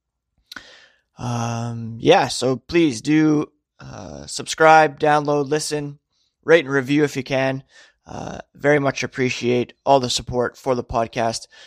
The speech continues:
so far as we, uh, just get deeper here into the twenty twenty,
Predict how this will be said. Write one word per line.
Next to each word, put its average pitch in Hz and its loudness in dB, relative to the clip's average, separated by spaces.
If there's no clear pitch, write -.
so - -2
far 127 2
as 113 -4
we, 123 -6
uh, - -20
just - -6
get 143 2
deeper 135 0
here 127 2
into 120 -4
the 117 -12
twenty 127 -6
twenty, 117 -6